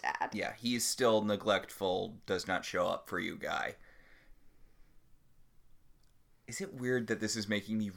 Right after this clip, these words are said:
Speaker 2: really want to talk about Chris? Because Chris has an episode with Victor Bennett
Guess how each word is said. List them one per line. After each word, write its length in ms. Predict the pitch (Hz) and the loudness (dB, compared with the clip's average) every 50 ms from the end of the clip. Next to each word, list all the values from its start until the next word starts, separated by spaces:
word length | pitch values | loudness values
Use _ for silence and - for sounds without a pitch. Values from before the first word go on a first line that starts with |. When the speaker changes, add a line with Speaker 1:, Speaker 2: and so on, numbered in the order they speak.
| 92 - - | -10 -10 -6
Speaker 2:
really 280 | 104 98 92 101 110 110 | -4 -2 0 0 0 0
want 220 | 95 95 98 98 | 0 -2 -2 -4
to 60 | 92 | -4
talk 260 | 90 - 98 92 90 - | -2 2 2 2 2 2
about 220 | 98 92 90 - | 0 0 0 -2
Chris? 640 | - - - - 92 87 98 107 - - - - - - - - - - - - _ _ _ _ _ _ - | -4 -6 -2 2 4 4 4 4 2 0 -2 -2 -6 -10 -20 -20 -20 -20 -20 -20 _ _ _ _ _ _ -2
Because 320 | 104 110 - - 110 104 - | -2 -2 0 0 -2 -2 -2
Chris 340 | - - - 135 139 135 - | -4 0 2 4 4 4 4
has 220 | 151 139 135 127 | 2 2 2 2
an 80 | 127 120 | 2 2
episode 560 | 87 104 98 - 104 - - 107 95 90 85 | 2 2 2 0 -2 -2 0 0 0 0 0
with 180 | 95 95 - | -4 -4 -2
Victor 320 | - 98 92 - - 98 92 | -2 -2 -2 0 -2 -4 -4
Bennett 480 | - - 98 95 90 90 87 - - | -2 0 0 0 0 0 -4 -6 -8